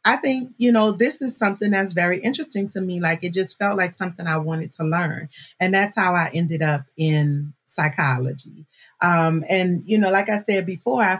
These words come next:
feel like it chose me because it ended up being exactly where I was supposed to be. Like, it really spoke to who I am as a, as a human, you know?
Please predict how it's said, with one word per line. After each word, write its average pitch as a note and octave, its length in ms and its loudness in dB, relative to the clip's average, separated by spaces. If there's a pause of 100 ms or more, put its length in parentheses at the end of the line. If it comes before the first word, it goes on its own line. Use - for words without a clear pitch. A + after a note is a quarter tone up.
feel A3+ 140 -2
like G#3 240 -2
it F3 120 -4
chose F3 460 -4
me F3+ 380 -2 (540)
because E3+ 1160 -2 (520)
it F#3 240 2 (280)
ended G3+ 280 4
up F3 160 2
being E3+ 300 0
exactly D3+ 760 -2 (220)
where D3+ 400 0
I D3+ 140 2
was C#3 260 -2
supposed D3 480 -4
to D3 80 -2
be. F3 240 -4
Like, D3+ 240 -2
it D#3 140 -2
really D#3+ 240 -4
spoke - 480 -6
to D#3 160 -2
who F3 180 0
I D#3 160 2
am D#3 420 0
as D3 220 -2
a, C3+ 200 -2 (120)
as D3+ 180 0
a C3+ 60 -4
human, C3 720 -6
you D3+ 100 -8
know? D#3 240 -6